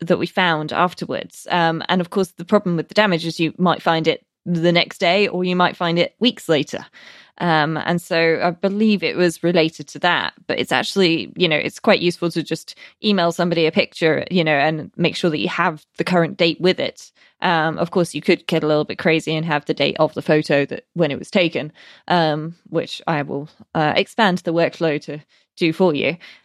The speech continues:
Uh, but yes, it's quite a nice one. And I've got another one, which is mail merge, because, uh, mail merge is a, a function that's, you know, probably a lot of people don't remember, where you would merge an Excel sheet with a Word document, for example, and it would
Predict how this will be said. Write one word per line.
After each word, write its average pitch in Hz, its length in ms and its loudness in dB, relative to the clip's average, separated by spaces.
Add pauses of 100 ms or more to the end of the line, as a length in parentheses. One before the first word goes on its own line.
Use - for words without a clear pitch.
(120)
Uh, 151 240 -6 (140)
but - 100 -2
yes, - 300 0
it's - 280 -12 (180)
quite 170 160 0
a 156 40 0
nice 151 240 -4
one. 117 200 -6
And 175 160 -2
I've 190 80 -4
got - 120 -2
another 226 240 2
one, 165 120 0
which 175 140 -4
is 185 80 -8
mail 233 360 2
merge, - 460 -8 (540)
because, 190 340 -2
uh, 175 200 2
mail 254 200 0
merge 185 280 0
is 175 160 -8
a, 165 260 2
a 190 60 0
function 196 440 0
that's, - 260 -4 (260)
you 185 140 2
know, 139 120 -2
probably 160 420 -2 (140)
a 180 60 2
lot 170 160 2
of 175 80 -4
people 185 220 0
don't - 160 4
remember, 175 480 0 (420)
where 180 220 2
you 175 220 -2 (100)
would 175 480 2
merge 190 380 0
an 190 140 -6
Excel 196 460 0
sheet - 440 -6
with 160 100 2
a 151 80 -2
Word 170 320 2
document, 147 480 -10
for - 160 -16
example, 143 560 -4
and 151 160 -4
it - 80 -6
would 147 160 -2